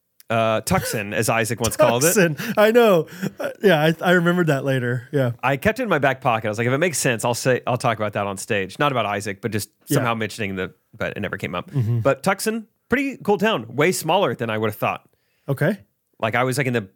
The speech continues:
Speaker 1: middle of downtown, and there's, like, not skyscrapers or anything. Like,
Speaker 2: Really?
Speaker 1: it's just kind of a small town with a college there.
Speaker 2: I was gonna say, that's where University of Arizona is, right?
Speaker 1: Yeah. I think
Speaker 2: Okay.
Speaker 1: what really put Tucson on the map, from what I remember, is, uh, Chainsmokers. Um,
Speaker 2: That's what put
Speaker 1: that
Speaker 2: them on the map?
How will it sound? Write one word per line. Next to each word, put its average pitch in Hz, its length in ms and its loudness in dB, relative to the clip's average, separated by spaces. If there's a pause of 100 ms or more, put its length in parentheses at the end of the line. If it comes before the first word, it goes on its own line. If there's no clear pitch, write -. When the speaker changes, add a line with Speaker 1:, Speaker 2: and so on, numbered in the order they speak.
Speaker 1:
middle 147 240 2
of 127 60 -4
downtown, 120 460 -2
and 101 80 -8
there's, 101 140 -6
like, 107 140 -2
not 104 300 -4
skyscrapers 104 640 -4
or - 20 -6
anything. 95 320 -8
Like, 104 100 -2
Speaker 2:
Really? 156 160 4
Speaker 1:
it's 123 100 -2
just - 180 -14
kind 110 100 -4
of 110 80 -4
a 104 60 -2
small 113 200 -2
town 120 320 -4
with 104 80 -12
a 104 60 -6
college 120 260 -2
there. 98 240 -12
Speaker 2:
I - 80 -20
was 151 120 0
gonna 156 100 4
say, 127 140 -4
that's 143 200 0
where 147 80 2
University 135 460 0
of 131 60 0
Arizona 127 400 0
is, 110 100 -8
right? 123 140 0
Speaker 1:
Yeah. 104 240 0 (840)
I 127 80 0
think 170 160 0
Speaker 2:
Okay. 123 140 -4 (220)
Speaker 1:
what 135 140 2
really 139 160 2
put 113 160 -4
Tucson 135 280 -2
on 120 60 -2
the 117 40 -2
map, 117 300 -2
from 117 180 -8
what 120 80 0
I 117 40 0
remember, 110 300 -2
is, 107 280 0
uh, 101 380 0 (100)
Chainsmokers. 135 840 -2 (380)
Um, 104 640 -2
Speaker 2:
That's 135 220 -2
what 151 140 4
put - 80 -8
Speaker 1:
that 135 60 4
Speaker 2:
them 139 80 2
on 151 120 2
the 156 60 -2
map? 151 300 -2